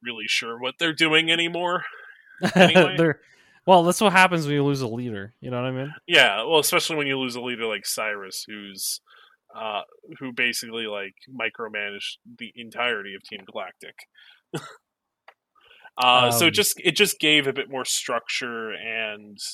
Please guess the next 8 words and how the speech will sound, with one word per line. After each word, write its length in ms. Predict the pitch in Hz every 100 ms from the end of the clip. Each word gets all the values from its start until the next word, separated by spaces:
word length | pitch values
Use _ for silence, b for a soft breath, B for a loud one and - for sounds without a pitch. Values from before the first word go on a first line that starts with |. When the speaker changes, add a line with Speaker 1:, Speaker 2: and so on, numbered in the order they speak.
| -
Speaker 1:
uh, 220 | 113 104 -
post 300 | 107 110 -
game 340 | 110 104 101 98 -
to 380 | 110 107 101 101 101
the, 380 | 101 95 98 95
uh, 360 | 92 92 90 95 _ _ b b b _
Northeast 540 | 127 110 104 107 95 -
Island. 480 | 90 92 87 85